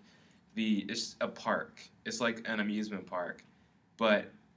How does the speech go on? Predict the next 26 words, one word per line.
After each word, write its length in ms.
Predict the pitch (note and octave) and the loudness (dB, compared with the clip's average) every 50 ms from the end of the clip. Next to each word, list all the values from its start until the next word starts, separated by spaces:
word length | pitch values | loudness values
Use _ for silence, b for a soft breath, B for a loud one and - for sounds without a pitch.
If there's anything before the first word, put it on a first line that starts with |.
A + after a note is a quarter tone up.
| _ _ _ | _ _ _
if 220 | A#2 A#2+ A#2 A#2 B2+ | -6 -6 -4 -2 -2
you 140 | C#3 E3 | -2 -2
just 380 | E3 E3+ E3+ - - - - - | -2 -2 -4 -4 -6 -8 -8 -8
show 320 | - - - B2 A#2 A#2+ | -6 -4 0 0 2 2
that 220 | B2 A#2+ A2+ G2 - | 2 2 2 0 0
shot, 520 | - - - A2 G#2 G#2 A2 A2+ - - - | -2 0 2 4 4 4 4 2 0 -2 -4
like, 180 | A2+ A2 G#2+ G#2+ | -4 -4 -2 -4
to 180 | - - G#2+ - | -6 -8 -8 -6
anybody, 520 | G2+ G2+ G2+ G2+ G2+ G#2+ G#2+ G#2+ A2 A#2 A#2 - - | -4 -2 -2 0 0 0 0 0 0 -2 -6 -6 -6
it 80 | - F#2 | -6 -6
looks 220 | G#2 A2 A2 - | -4 -6 -4 -4
like 200 | C#3 C3+ C3 - | -4 -4 -4 -2
a 60 | B2 | -4
re-, 220 | A2 G2 G2 G#2 - - | -4 -4 -4 -6 -6 -8
it 100 | B2 A#2+ | -6 0
doesn't 280 | A#2+ C3+ C#3 C#3 C3 A#2 | 0 2 2 2 0 -2
look 120 | A#2 A2+ A#2 | -2 -2 -2
like 140 | A#2 A#2 A#2 | -4 -4 -4
it's 160 | A2 A2 - - | -6 -8 -4 -2
actually 400 | G#2 G2+ G2+ - - A2 G2+ G2+ | -2 -2 -2 -2 -6 -6 -6 -4
animated. 360 | G2 G2+ G2+ G2 G2 F2+ F2 | -4 -4 -4 -4 -6 -6 -6
It 20 | F2+ | -8
looks 200 | G#2 G#2 - - | -8 -8 -6 -6
like 120 | A2 G#2+ - | -6 -6 -4
real 220 | F#2+ G2+ G2+ F#2+ F2+ | -2 -2 -2 -2 -2
life. 300 | F2+ F#2+ F#2 F2 F2 F2+ | -2 -2 -2 -4 -6 -10